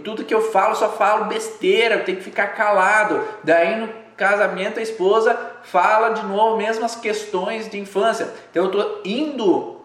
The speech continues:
rever-, vivendo e revivendo a situação constantemente. E isso vai gerar artrose. A artrose tem um desgaste daquela articulação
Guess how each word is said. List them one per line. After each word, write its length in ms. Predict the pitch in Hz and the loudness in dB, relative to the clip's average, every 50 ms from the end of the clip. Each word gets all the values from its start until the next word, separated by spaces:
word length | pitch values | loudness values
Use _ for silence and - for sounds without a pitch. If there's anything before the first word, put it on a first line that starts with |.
| - | -18
rever-, 800 | - - 185 185 - - - - - 147 170 190 170 151 - - - | -8 -2 -2 -2 -2 -2 -6 -10 -2 2 4 4 4 4 0 -2 -6
vivendo 500 | 196 190 165 143 131 147 - - 330 320 | -6 -8 -8 -2 0 2 2 2 2 0
e 60 | 311 | 0
revivendo 760 | 240 208 220 208 202 208 214 185 143 - - 185 - - 269 | 0 0 -2 -4 -4 -6 -8 -10 -4 0 0 2 2 2 0
a 60 | 233 | -2
situação 720 | 233 - 208 - - 190 170 - - 202 226 - - - | -4 -6 -10 -6 -4 -4 -4 -2 0 0 0 -2 -4 -4
constantemente. 1080 | - 226 - - - - - - - 226 - - - 320 330 269 214 202 196 - - - - - - - - - - | -2 0 2 2 2 0 0 -2 -2 0 0 -2 -2 -4 -4 -4 -6 -6 -6 -10 -14 -18 -20 -20 -20 -20 -20 -12 -6
E 240 | 160 180 170 160 175 | -4 -2 0 0 0
isso 180 | 185 - 214 | 0 -2 -2
vai 220 | 208 214 208 208 214 | -2 0 0 0 2
gerar 260 | 226 202 190 175 180 | 2 2 2 2 0
artrose. 640 | 190 - - 247 233 220 208 196 202 - - - - - - - - _ _ _ _ _ _ _ _ _ _ _ _ _ _ _ _ _ _ _ _ _ _ _ _ _ _ _ - 110 | 0 -2 0 2 4 4 4 4 2 -2 -8 -12 -16 -18 -20 -20 -20 _ _ _ _ _ _ _ _ _ _ _ _ _ _ _ _ _ _ _ _ _ _ _ _ _ _ _ -10 -2
A 60 | 117 | 0
artrose 680 | 135 147 - - - 139 139 139 143 - 185 185 - - | 0 0 0 2 2 4 6 6 4 4 2 -2 -6 -4
tem 220 | - 175 170 180 | -2 -2 -2 -2
um 100 | 190 190 | -4 -6
desgaste 800 | 175 214 220 208 180 - 190 170 175 - 160 - - - 311 240 - - - - - - - | -6 -6 -6 -6 -2 0 2 4 4 2 2 0 -4 -8 -8 -10 -10 -14 -20 -20 -20 -10 -2
daquela 420 | 185 214 208 - - 165 147 147 | 0 2 2 2 2 2 2 4
articulação 880 | 151 - - - - - 175 190 220 220 - 208 202 214 - - - - | 2 0 -2 -4 -8 -4 0 0 0 2 2 2 2 2 2 -2 -8 -12